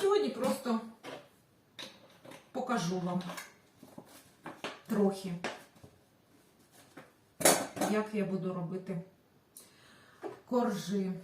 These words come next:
До речі, оця духовка, я ще нею ні разу не користувалася,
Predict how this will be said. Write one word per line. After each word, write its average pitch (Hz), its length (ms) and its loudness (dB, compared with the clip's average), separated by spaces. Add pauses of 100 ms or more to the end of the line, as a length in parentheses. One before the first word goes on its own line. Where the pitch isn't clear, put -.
(320)
До 214 320 2
речі, 247 380 0
оця 233 320 2
духовка, 233 680 6 (1900)
я 269 260 8
ще 240 680 6
нею 247 480 6
ні 240 180 6
разу 240 280 10
не 226 120 8
користувалася, 240 1160 4